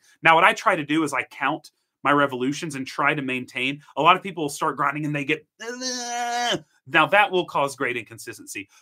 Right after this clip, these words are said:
But if you're sitting there and every now and then you get stuck, that's not gonna be a big deal. That's not gonna be a big deal. Um,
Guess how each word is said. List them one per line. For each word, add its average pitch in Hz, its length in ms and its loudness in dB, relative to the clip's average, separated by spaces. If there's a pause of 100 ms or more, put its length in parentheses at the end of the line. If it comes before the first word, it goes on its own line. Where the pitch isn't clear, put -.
But 214 80 0
if 233 80 0
you're 269 140 -2
sitting 208 240 -4
there 202 100 -2
and 160 100 -2
every 165 220 -2
now 160 160 4
and 160 80 -2
then 156 80 -4
you 131 100 -6
get 135 160 -2
stuck, - 440 -2 (240)
that's 180 180 -4
not 214 140 -4
gonna 175 120 -2
be 147 140 -2
a 135 60 -6
big 117 260 -12
deal. 95 300 -18 (120)
That's 123 140 -10
not 151 140 -6
gonna 147 80 -14
be 123 80 -8
a - 20 -10
big 107 180 -12
deal. 95 280 -16 (320)
Um, 113 500 0